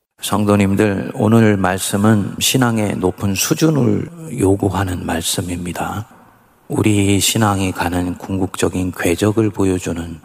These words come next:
그런 말씀이다 생각할 수 있습니다.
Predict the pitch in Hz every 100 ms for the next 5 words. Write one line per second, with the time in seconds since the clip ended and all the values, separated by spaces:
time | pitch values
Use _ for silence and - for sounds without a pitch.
0 | - - _ _ _ - - 92 90 87
1 | 90 - - 82 82 87 85 82 78 80
2 | - - 95 90 - 87 - 87 - 92
3 | 87 87 -